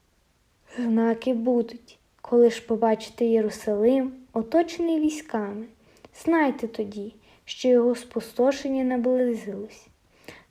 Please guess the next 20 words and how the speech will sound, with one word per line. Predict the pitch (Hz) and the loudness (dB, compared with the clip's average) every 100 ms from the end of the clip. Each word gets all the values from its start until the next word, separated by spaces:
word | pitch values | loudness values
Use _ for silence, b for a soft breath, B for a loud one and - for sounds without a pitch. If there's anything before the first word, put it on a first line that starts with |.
| - | 0
Тоді | 247 220 240 | 2 2 0
ті, | - - 254 262 - | -2 -6 -4 -4 -10
що | - - 254 | -20 -4 -2
в | 220 | 0
Юдеї, | 220 208 240 302 285 277 - B B - | 0 2 4 6 4 -2 -10 B B -6
нехай | 233 - 254 | -6 0 0
тікають | 247 311 311 311 302 302 302 | 0 -2 2 6 6 6 2
у | 302 | 0
гори, | 254 262 220 214 - _ b b b | 2 4 4 2 -10 _ b b b
а | - | -4
ті, | 233 247 | -2 -2
що | 233 - 247 | -4 -2 -4
будуть | 226 247 247 - | -2 0 0 -2
у | |
середині | 233 - 233 220 233 226 220 | -8 -4 -2 -2 0 0 0
міста, | 220 294 302 - 226 - b b b | 0 -2 -4 -10 -12 -12 b b b
нехай | 247 247 320 339 | -2 2 4 4
вийдуть | 339 330 240 220 202 | 6 4 4 -2 -4
з | - | -4
нього. | 214 202 202 | -2 -2 -6